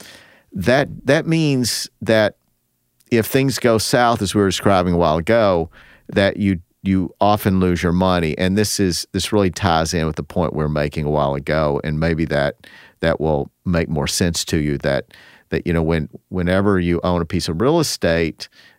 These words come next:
and maybe the neighborhood around you goes down, it might affect property values, but you still own your house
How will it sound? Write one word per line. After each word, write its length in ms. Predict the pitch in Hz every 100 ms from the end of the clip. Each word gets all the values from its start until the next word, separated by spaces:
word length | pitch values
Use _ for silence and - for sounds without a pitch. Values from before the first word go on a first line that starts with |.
| _
and 340 | - 92 87 90
maybe 360 | 92 95 95
the 160 | 85 82
neighborhood 460 | 85 95 92 90 85
around 420 | 80 87 117 117
you 120 | 98
goes 320 | 85 78 78
down, 400 | - 73 78 92
it 100 | -
might 200 | 98 117
affect 340 | 101 - 98 -
property 420 | 107 131 98 90
values, 540 | 80 73 78 78 82
but 120 | -
you 100 | 110
still 280 | 104 - 117
own 200 | 120 107
your 100 | 78
house 600 | 82 120 78 62 87 -